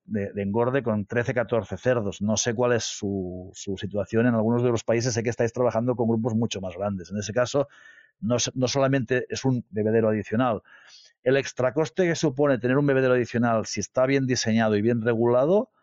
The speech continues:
digamos, no es excesivamente elevado, y el beneficio que, que puede aportarte por el hecho de que te asegura una ma-, una mayor facilidad de uso del agua. Y además, los animales no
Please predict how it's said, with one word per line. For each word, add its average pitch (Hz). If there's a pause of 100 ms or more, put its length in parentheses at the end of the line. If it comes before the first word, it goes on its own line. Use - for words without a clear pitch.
(120)
digamos, 117
no 110
es 127
excesivamente 104
elevado, 165 (360)
y 117
el 127
beneficio 127
que, 165
que 123
puede 143
aportarte 117
por 104
el 120
hecho 123
de 123
que 110 (260)
te 113
asegura 123
una 123
ma-, 117
una 113
mayor 117
facilidad 110 (400)
de 110
uso 117
del 110
agua. 107 (800)
Y 147
además, 143 (600)
los 110
animales 143
no 139